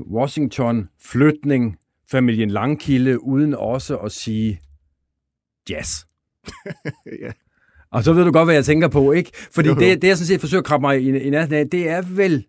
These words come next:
Speaker 1: nu jeg tænker efter, før, første og eneste gang, at dit navn har været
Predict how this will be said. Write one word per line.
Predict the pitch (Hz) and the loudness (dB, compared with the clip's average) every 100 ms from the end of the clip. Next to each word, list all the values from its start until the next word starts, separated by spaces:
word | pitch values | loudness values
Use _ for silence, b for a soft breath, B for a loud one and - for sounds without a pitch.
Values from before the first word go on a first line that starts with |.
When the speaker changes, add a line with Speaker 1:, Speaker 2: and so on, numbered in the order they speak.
| _ | _
Speaker 1:
nu | 87 123 156 | -8 -4 0
jeg | 180 | -2
tænker | - 160 131 | -2 -4 -2
efter, | 139 - 139 101 b b b _ _ _ - - | -2 -4 -8 -10 b b b _ _ _ -20 -6
før, | 175 151 _ - _ - | -6 -6 _ -20 _ 0
første | 190 208 - 143 | 2 2 -2 -4
og | - 160 185 - - | 0 2 2 -2 -8
eneste | 170 185 - | -4 -4 -6
gang, | 127 127 147 - | -4 -2 -2 -6
at | 127 | -8
dit | 165 139 | -6 -2
navn | 151 160 135 | 0 0 -4
har | 110 | -6
været | 117 120 127 120 113 | -4 -2 -2 -2 -4